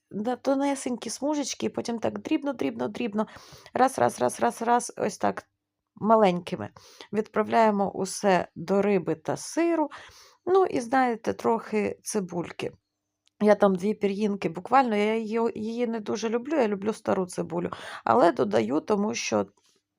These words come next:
такий рецепт, що робити. А, сюди додаю трошечки, трошечки майонезу, просто щоб усе це перемішати.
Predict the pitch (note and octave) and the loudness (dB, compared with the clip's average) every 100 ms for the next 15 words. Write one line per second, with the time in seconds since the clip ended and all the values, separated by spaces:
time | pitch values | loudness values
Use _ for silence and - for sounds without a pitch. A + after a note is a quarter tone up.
0 | - F3 F3 F#3+ G3+ A#3 - F4 F4+ - | -2 -2 0 0 0 -2 2 2 2 -4
1 | - - - G3 A3 A#3 D#3 D3+ - - | -18 -10 -2 0 0 -2 -4 -4 -10 -12
2 | - - - - - _ G3 G3+ G3+ - | -20 -20 -20 -20 -20 _ 2 2 2 -4
3 | _ _ - B3+ A3+ D4+ C4 A3 B3+ C#4 | _ _ -10 -4 0 2 4 4 4 2
4 | C#4+ - B3+ B3+ B3+ - F3+ - G3 F#3 | -2 -2 0 2 2 0 -6 -6 -6 -4
5 | A3+ A#3+ - F#3+ - G#3 G3+ G3+ G#3+ A3 | 0 0 -2 -8 -4 -2 2 2 0 0
6 | D4 C4+ F#3+ - A#3 - - - - F#3 | 0 0 -4 -2 -2 -4 -6 -6 -6 -6
7 | - A2+ - A#3 - G#3+ G#3 G3+ - F#3 | -4 -4 -2 -4 0 0 0 -2 -2 -2
8 | F3 | -2